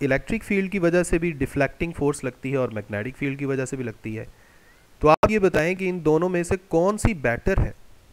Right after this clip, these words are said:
अब frankly ये चीज़ depend करती है कि हम चाहते क्या हैं, यानी हमारा purpose क्या है।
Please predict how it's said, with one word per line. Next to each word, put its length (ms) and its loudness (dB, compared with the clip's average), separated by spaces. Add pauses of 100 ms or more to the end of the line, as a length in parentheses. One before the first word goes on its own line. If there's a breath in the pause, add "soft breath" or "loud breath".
(1700 soft breath)
अब 220 2 (440)
frankly 640 0
ये 280 -2
चीज़ 280 -4
depend 340 0
करती 320 -2
है 120 2
कि 100 -2
हम 500 -2
चाहते 340 -2
क्या 160 -8
हैं, 100 -14 (1200 soft breath)
यानी 400 2
हमारा 380 4
purpose 480 0
क्या 180 -2
है। 160 -8